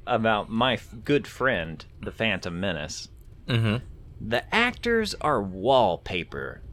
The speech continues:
Speaker 1: The jokes <laughs> are juvenile. There's no romance, and the dialogue lands with the thud of a computer instruction manual. But it's useless to criticize the visual astonishment that is Star Wars Episode One, The Phantom Menace.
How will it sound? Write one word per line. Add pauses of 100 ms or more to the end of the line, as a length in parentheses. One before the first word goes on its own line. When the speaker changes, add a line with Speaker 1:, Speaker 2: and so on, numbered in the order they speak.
(120)
Speaker 1:
The
jokes (180)
<laughs>
are
juvenile. (100)
There's
no
romance,
and
the
dialogue
lands
with
the (240)
thud
of
a
computer
instruction
manual. (720)
But
it's
useless
to
criticize
the
visual
astonishment
that
is
Star
Wars
Episode
One,
The
Phantom
Menace.